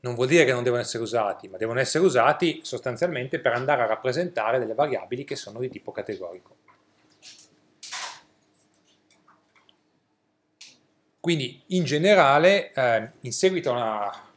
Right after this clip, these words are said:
serie di studi, L'ordine,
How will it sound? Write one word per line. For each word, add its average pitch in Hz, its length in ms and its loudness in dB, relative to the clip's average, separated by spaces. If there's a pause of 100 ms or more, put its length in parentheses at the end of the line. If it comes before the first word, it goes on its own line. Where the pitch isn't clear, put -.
(140)
serie 123 640 -4
di 107 460 -16
studi, 180 680 -8 (2500)
L'ordine, 139 680 -2